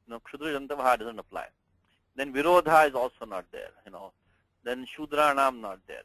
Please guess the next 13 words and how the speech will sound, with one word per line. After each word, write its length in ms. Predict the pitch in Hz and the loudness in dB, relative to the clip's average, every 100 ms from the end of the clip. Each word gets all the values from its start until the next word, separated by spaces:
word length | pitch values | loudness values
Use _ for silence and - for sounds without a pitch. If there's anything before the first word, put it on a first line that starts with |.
| _ | _
Gavasha 360 | 123 143 165 151 | 0 4 4 2
Prabudhini 580 | 156 147 143 143 143 135 | -12 -10 -8 -8 -6 -8
is, 100 | 127 | -10
it 140 | 139 | -14
cannot 220 | 165 151 135 | -4 -2 -2
be 80 | |
in 80 | 123 | -6
both 200 | 113 120 | -6 -8
Ganas, 260 | - 107 98 | -8 -6 -6
doesn't 180 | 107 104 | -6 -12
make 120 | 101 | -16
any 140 | 95 90 | -18 -16
sense. 140 | 101 | -14